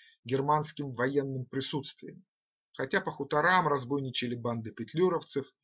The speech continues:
и не было никакой политической воли, чтобы их приструнить. Симона Петлюру убьют тремя выстрелами из револьвера прямо на улице в Париже, где тот доживал свои дни на золотые карбованцы, награбленные за годы атаманства.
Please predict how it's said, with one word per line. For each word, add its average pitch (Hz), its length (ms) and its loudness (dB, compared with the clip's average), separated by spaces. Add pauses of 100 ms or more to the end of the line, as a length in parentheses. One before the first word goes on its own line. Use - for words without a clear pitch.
(140)
и 135 80 -6
не 156 140 2
было 139 160 2
никакой 156 520 0
политической 131 640 -2
воли, 143 220 -2
чтобы 113 380 -2
их 113 120 -14
приструнить. 107 540 -8 (1120)
Симона 202 440 2
Петлюру 185 500 2
убьют 165 400 -2
тремя 151 320 0
выстрелами 143 580 0
из 135 240 -4
револьвера 135 540 2
прямо 135 340 -2
на 135 80 -6
улице 131 400 -4
в - 100 -20
Париже, 120 440 -2 (380)
где 117 160 -4
тот 131 200 -2
доживал 123 400 0
свои 120 320 -4
дни 131 180 -6
на 135 120 -6
золотые 120 440 -2
карбованцы, 131 760 0
награбленные 113 760 -4
за 110 160 -6
годы 107 280 -2
атаманства. 107 680 -6